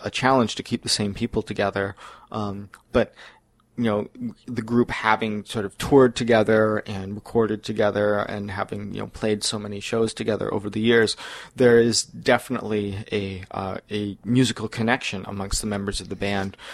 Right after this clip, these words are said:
that, that wouldn't be there if it were a pickup group.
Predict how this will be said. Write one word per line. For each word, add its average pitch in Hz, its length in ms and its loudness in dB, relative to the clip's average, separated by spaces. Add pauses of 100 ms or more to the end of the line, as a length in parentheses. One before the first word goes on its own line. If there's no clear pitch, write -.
(240)
that, 104 280 0
that 110 320 -2
wouldn't 131 320 4
be 123 140 4
there 104 300 4
if - 160 -6
it 95 100 -8
were 101 300 -2
a 101 220 -4
pickup - 360 -4
group. - 300 -18